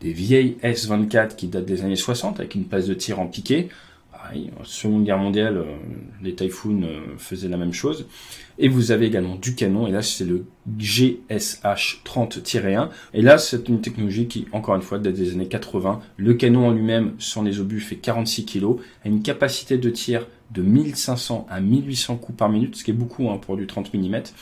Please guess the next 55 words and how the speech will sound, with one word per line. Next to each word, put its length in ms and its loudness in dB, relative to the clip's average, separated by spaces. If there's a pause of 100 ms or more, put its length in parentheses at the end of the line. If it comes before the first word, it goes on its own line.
(320)
Et 20 -12
vous 160 -6
avez 160 2
cent 240 -4
cinquante 400 -4
obus. 300 -2 (180)
Je 60 -20
vous 60 -10
laisse 140 -8
faire 120 -4
le 80 -4
calcul, 480 -4 (160)
il 20 -6
n'y 60 -4
a 40 -8
pas 300 -4 (460)
un 80 -8
temps 240 0
de 80 0
feu 260 -6
qui 140 -10
soit, 440 -4
euh, 100 -8
très 160 -8
très 160 -6
long. 160 -4
Ça 160 -14
part, 380 -6
euh, 120 -14
beaucoup, 400 -4 (240)
mais 60 -2
ce 100 0
sont 120 -2
des 100 2
gros 380 0
obus 260 0 (400)
qui 140 0
peuvent, 280 0
euh, 260 0 (240)
taper 220 -4
leur 160 -4
cible 380 -2
à 480 -6
une 120 -8
portée 320 -6
utile 320 -4
de 140 0
un 100 -2
virgule 340 -4
deux 260 0
à 60 -2
un 80 -4
virgule 440 -4
huit 200 -4
kilomètres 480 -2